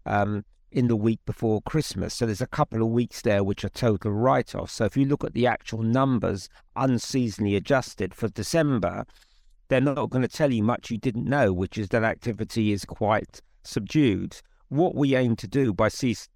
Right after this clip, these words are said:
seasonally adjusting is trying to get an underlying,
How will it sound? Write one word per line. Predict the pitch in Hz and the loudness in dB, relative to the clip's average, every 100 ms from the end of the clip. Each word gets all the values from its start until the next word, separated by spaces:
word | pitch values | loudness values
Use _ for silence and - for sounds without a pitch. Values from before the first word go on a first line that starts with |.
| _ _ | _ _
seasonally | - 143 110 113 101 | -2 0 2 2 2
adjusting | 95 151 - - 92 | 2 0 -2 -6 -4
is | 107 - | -4 -2
trying | 143 127 107 | 0 0 -2
to | 110 | -4
get | 110 123 - - - - | -2 -2 -4 -16 -20 -10
an | - - - | -10 -8 0
underlying, | 147 135 139 143 143 131 101 98 | 2 4 2 2 2 2 2 0